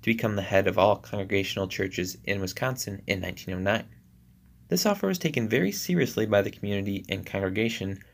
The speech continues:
who both worked together to convince Reverend Haddon to stay in Muskegon.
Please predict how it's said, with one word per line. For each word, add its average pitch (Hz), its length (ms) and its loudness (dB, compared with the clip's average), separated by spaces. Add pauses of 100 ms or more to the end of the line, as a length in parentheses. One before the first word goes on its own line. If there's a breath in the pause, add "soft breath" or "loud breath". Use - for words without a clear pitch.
(200 loud breath)
who 127 100 -6
both 123 380 4
worked 165 180 -2
together 104 400 2
to - 140 -10
convince 131 400 -2
Reverend 98 300 2
Haddon 92 340 0 (180 loud breath)
to - 100 -8
stay 90 300 4
in 92 340 -4
Muskegon. 107 520 -2